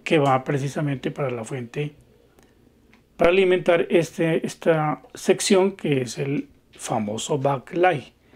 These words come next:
la luz trasera que requiere esta tecnología para poder mostrar la imagen. Pero como esta es una sección que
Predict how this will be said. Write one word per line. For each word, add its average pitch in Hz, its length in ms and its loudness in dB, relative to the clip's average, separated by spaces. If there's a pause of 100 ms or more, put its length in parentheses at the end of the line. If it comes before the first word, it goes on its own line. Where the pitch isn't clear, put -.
(320)
la 117 160 -2
luz 117 220 -4
trasera 170 480 4
que - 380 -2
requiere 165 480 2
esta 160 200 -4
tecnología 160 680 0
para 131 220 -6
poder 117 260 -6
mostrar 135 580 -6 (200)
la 139 220 -4
imagen. 123 380 -4 (640)
Pero 175 180 6
como 175 160 0
esta 180 160 0
es 202 80 -2
una 202 180 6
sección 170 560 0 (640)
que 131 680 4